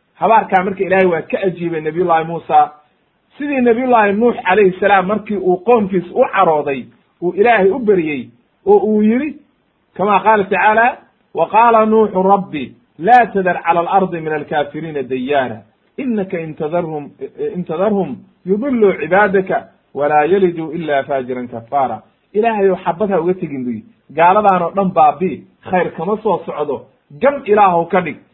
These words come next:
Sidaasoo kale marka ayuu Nabiyullaahi Muusana u habaaroo waxa uu yidhi, "Ilaahayow,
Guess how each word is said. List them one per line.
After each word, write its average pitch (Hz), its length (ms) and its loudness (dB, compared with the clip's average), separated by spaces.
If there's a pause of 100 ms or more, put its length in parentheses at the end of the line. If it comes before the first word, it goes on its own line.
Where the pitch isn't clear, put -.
(280)
Sidaasoo 214 480 0
kale 190 180 0
marka 190 280 -2
ayuu 185 240 2
Nabiyullaahi 175 460 2
Muusana 175 560 0 (420)
u 226 120 4
habaaroo 175 500 2
waxa 202 260 4
uu 185 180 4
yidhi, 160 300 -6 (320)
"Ilaahayow, 180 640 2